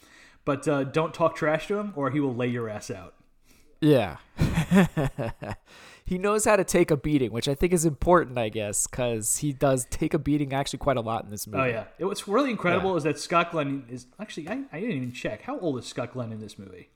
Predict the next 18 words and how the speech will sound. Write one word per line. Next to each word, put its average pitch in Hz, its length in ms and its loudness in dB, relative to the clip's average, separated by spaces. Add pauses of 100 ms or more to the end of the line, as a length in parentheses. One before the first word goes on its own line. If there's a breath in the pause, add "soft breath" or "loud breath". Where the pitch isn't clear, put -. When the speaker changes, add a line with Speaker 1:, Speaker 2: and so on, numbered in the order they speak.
(720 soft breath)
Speaker 2:
I, 185 160 6
you 196 160 0
know, 381 140 4
I 349 80 4
wanted 349 240 0
to - 20 -2
check - 120 -2
his 160 120 0
height. - 380 0
I, 123 140 -6
I 143 60 0
was 139 140 -2
curious 160 280 0
to - 100 -14
check - 200 -6
his - 140 -8
height. - 340 -10 (300)
Speaker 1:
Okay. 139 480 -4